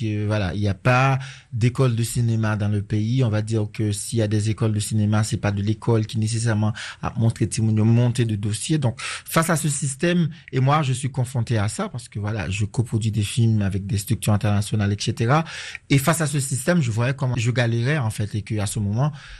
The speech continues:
avec toute galère, ça, on t'es besoin et partager et connaissance, ça. Donc, du coup, on réunit des professionnels du cinéma, notamment Rachel Magloire pour cette année, Pierre Michel, Gabriel, moi aussi. On se réunit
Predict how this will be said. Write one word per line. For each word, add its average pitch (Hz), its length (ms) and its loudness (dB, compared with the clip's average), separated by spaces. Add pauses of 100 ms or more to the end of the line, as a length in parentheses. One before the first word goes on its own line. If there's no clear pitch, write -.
avec 113 180 2
toute 147 160 0
galère, 131 300 2
ça, 120 240 0
on 175 100 2
t'es 139 140 -2
besoin 113 420 0
et 131 160 0
partager 113 720 0 (260)
et 101 60 0
connaissance, 110 460 0
ça. 104 180 -2 (160)
Donc, 101 140 2
du 107 140 0
coup, 143 280 4 (320)
on 131 140 4
réunit 135 320 4
des 135 280 2
professionnels 113 600 -2
du 104 100 -4
cinéma, 110 560 -2 (140)
notamment 110 680 2
Rachel 104 300 -2
Magloire 104 380 0
pour - 180 -6
cette - 220 -2
année, 123 360 4 (280)
Pierre 107 180 2
Michel, 120 540 2
Gabriel, 98 720 0 (280)
moi 107 240 2
aussi. 131 480 2 (300)
On 117 100 2
se 127 140 2
réunit 127 680 2